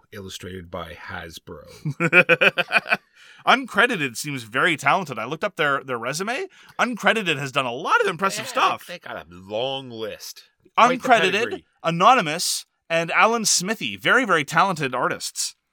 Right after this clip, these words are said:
Speaker 1: So, you are flipping up these cards that will have a picture that is illustrated by all of these sort of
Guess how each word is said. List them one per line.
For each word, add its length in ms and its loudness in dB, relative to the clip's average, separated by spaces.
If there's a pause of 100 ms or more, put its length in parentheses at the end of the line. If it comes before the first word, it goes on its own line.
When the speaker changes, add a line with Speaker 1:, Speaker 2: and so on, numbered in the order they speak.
(440)
Speaker 1:
So, 380 2 (720)
you 260 0
are 180 6
flipping 320 0
up 80 -2
these 200 -8
cards 680 0 (120)
that 200 -8
will 120 -6
have 140 -8
a 60 -10
picture 640 -2 (840)
that 260 0
is 480 -4 (680)
illustrated 640 2
by 300 6
all 240 2
of 100 -6
these 260 -6
sort 220 -2
of 220 -6